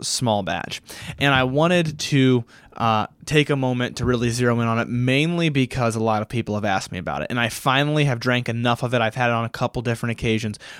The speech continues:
where I feel like I can give a good answer. Multiple people asked me about Bowman Brothers. And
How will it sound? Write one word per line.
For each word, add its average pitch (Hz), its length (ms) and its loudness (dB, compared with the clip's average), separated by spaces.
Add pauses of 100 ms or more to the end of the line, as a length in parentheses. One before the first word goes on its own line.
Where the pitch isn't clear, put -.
where 123 120 4
I 113 120 4
feel 110 440 0
like 107 220 0
I 104 100 -2
can 110 180 -8
give 104 180 -2
a 104 60 -2
good 98 200 -4
answer. 92 340 -8 (680)
Multiple 160 380 4
people 131 240 0
asked 113 240 2
me 117 80 -4
about 104 220 -2
Bowman 104 260 -2
Brothers. 101 380 -4 (680)
And 135 240 2